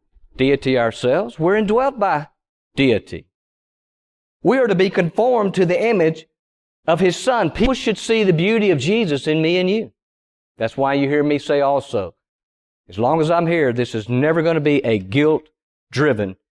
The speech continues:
church. That's ungodly. That's carnal.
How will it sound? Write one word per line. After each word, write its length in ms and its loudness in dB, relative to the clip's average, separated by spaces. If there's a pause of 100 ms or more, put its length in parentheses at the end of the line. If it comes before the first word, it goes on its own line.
(160)
church. 600 -6 (800)
That's 200 -4
ungodly. 560 -2 (180)
That's 200 -4
carnal. 440 -8